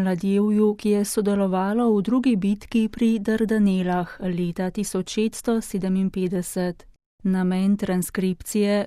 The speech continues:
kot je pojasnil avtor med predstavitvijo knjige javnosti včeraj zvečer,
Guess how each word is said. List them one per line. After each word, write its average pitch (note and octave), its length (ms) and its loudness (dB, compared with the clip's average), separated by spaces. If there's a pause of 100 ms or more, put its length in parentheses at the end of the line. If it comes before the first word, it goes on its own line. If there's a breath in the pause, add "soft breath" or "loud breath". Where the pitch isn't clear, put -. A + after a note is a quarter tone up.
kot F3 240 -4
je F3 100 -2
pojasnil F3 680 -2
avtor F#3 440 -2
med F3+ 220 -2
predstavitvijo G3 920 -2
knjige G3+ 480 2
javnosti F#3+ 680 0
včeraj G#3+ 520 0
zvečer, G3+ 600 -2